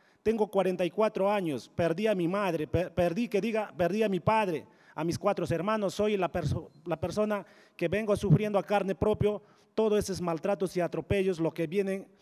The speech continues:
haciendo las em-, las empresas extractivas de hidrocarburo por falta de, de, de desconocimiento. A las personas indígenas lo ha-, lo tratan en esas condiciones, pero no per-, no brindan garantía como debe de ser.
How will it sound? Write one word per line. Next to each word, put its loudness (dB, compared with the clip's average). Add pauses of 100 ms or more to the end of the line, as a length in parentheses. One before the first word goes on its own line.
(280)
haciendo -2
las 0
em-, -2 (160)
las -2
empresas -2
extractivas -2
de 2
hidrocarburo 0 (320)
por 6
falta 4
de, 2
de, -2 (140)
de -2
desconocimiento. 0 (380)
A 0
las -2
personas 0
indígenas -2 (300)
lo 0
ha-, 0
lo 0
tratan 0 (120)
en -2
esas -2
condiciones, -4 (240)
pero 2
no 0
per-, -2
no 0
brindan -2
garantía 0
como -2
debe 0
de -2
ser. -4